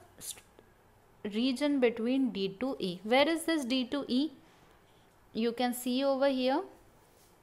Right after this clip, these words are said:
from D to E, we called it as a plastic zone. We called it as a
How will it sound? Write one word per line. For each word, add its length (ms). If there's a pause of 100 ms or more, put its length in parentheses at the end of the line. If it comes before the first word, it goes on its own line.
(880)
from 500
D 460 (560)
to 260
E, 300 (220)
we 160
called 360
it 180
as 280
a 160 (340)
plastic 840
zone. 520
We 100
called 360
it 160
as 200
a 140